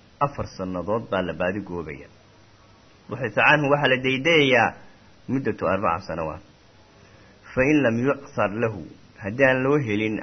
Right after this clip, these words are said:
calaa atharin wax raadaba, nag waaba laga soo quustay.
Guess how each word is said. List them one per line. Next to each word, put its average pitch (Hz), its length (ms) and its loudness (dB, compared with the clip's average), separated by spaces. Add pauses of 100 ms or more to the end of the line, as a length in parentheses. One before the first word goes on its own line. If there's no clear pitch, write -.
calaa 104 260 4
atharin 101 280 -6
wax 107 200 -6
raadaba, 85 400 -2 (720)
nag 160 220 4 (240)
waaba 104 240 4
laga 98 220 0
soo 87 200 -6
quustay. - 400 -16